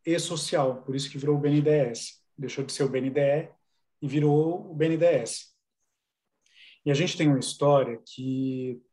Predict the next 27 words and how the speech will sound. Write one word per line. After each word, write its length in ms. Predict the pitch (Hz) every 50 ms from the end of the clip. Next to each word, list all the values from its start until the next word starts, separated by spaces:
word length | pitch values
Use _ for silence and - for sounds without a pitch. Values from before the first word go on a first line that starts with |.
| _ _ _ _ _
é, 480 | - 127 120 123 120 120 120 120 139 - - _
nem 160 | 139 147 160
todo 220 | 156 - 165 165 170
mundo 240 | 170 170 165 165
conhece. 560 | - - 175 175 160 139 131 123 120 - - - _ _ - - - _ _ _ _ _ _ -
Acho 200 | 123 120 - -
que 100 | - 147
por 180 | - - 139
conta, 320 | - 160 160 151 160 147 - - - _ _ _ _ _ _ _ _ _ _ _ _
hoje 200 | 147 147 151 160
em 20 |
dia 140 | 156 147 160
é 40 | 156
tudo 220 | - - 160 151
tão 320 | 147 - 180 185 180 156 131
rápido, 560 | 120 117 139 156 170 160 - 135 117 117 123
né? 220 | 127 139 143 135
A 40 | 127
gente 240 | 117 117 131 135 -
tá 100 | - 135
aqui 120 | 131 - 143
nas 220 | 139 131 131 -
redes 220 | - 127 131 - -
sociais, 560 | - 113 - - 120 120 131 135 127 113 117
é 60 | 117
tudo 200 | - - 131 131
tão, 400 | _ 147 147 156 156 143 123 -